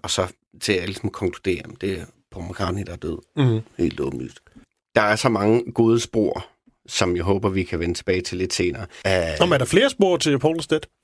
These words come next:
Speaker 1: Åh, der er masser.
Speaker 2: Nå,
Speaker 1: Er
Speaker 2: så
Speaker 1: du
Speaker 2: lad os bare tage dem.
Speaker 1: gal?
Speaker 2: Jeg er slet ikke, jeg vil, jeg har ikke
Speaker 1: Lad
Speaker 2: lyst til at af-, at slutte den allerede.
Speaker 1: Nej, nej, altså, nej, nej, altså, der er nogle vidunderlige spor, som jeg håber, vi kan komme ind på. Den oprindelige, det er jo den her, den her knægt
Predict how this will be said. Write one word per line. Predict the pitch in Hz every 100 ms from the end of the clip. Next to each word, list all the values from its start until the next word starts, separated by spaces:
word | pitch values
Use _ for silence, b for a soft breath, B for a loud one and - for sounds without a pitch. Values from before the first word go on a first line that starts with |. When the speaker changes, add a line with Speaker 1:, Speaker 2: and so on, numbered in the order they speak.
| -
Speaker 1:
Åh, | 151 151 131
der | 107
er | 110
masser. | 110 113 123 165 196 - 92 117
Speaker 2:
Nå, |
Speaker 1:
Er | 120
Speaker 2:
så |
Speaker 1:
du | 226
Speaker 2:
lad |
os | 208
bare | 202 208
tage | 180
dem. | 180 -
Speaker 1:
gal? | 180 190 208 98 82 - -
Speaker 2:
Jeg | 147
er |
slet | 143 202
ikke, | 180
jeg | 170
vil, | 165
jeg | 139
har | 131
ikke | 143 156
Speaker 1:
Lad | 160
Speaker 2:
lyst |
til | 180
at | 165
af-, | 156 165 - 156
at |
slutte | 131 180
den | 147
allerede. | 139 139 135
Speaker 1:
Nej, | 143 175
nej, | 156 - 131
altså, | 127 - 98 101 -
nej, | 139
nej, | 151 98 90 131 -
altså, | 131 113
der | 127
er |
nogle | 127 135 120
vidunderlige | 160 190 180 165 107
spor, | 104 127 110 -
som | 104
jeg | 95
håber, | 107 104
vi | 98 95
kan | -
komme | 113 101
ind | 95 -
på. | 98 -
Den | 117
oprindelige, | 113 - 151 180 139 110
det | 151 143
er | 120
jo | 139
den | 139 135 131
her, | 127 123 -
den | 127
her | 120 110
knægt | - 127 131 -